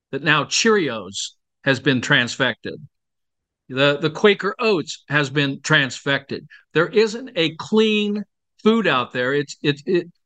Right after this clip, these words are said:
all of this, because, you know, it's been aerosol.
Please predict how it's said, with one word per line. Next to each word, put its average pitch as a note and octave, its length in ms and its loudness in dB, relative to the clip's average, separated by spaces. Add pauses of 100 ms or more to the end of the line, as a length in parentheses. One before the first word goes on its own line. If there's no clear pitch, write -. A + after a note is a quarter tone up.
(960)
all A#3 200 2
of F#3 120 -2
this, G#2 240 -12
because, E3 560 -2 (500)
you E3+ 140 0
know, D#3 140 2
it's E3+ 160 -4
been F#3+ 160 0
aerosol. F#3 480 -2